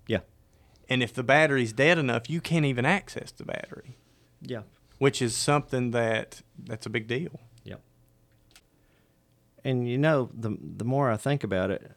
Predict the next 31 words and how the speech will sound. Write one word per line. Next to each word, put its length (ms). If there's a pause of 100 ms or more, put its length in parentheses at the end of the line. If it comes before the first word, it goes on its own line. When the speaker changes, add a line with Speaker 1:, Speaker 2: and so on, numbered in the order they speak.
(160)
Speaker 1:
um, 500 (720)
you've 220
really 200
got 180 (260)
two 140
things 280
going 220
on. 260 (300)
Um, 440 (480)
you 160
know, 220
if 140
you're 160
jump 260
starting, 380 (320)
you're 140
looking 240
at 100
twelve 300
volt 240
battery. 400
Speaker 2:
Yeah, 260
right. 300 (240)
Speaker 1:
Right, 240 (220)
which, 360 (340)
you 140
know, 320
a 100
battery 340
in 80
a, 240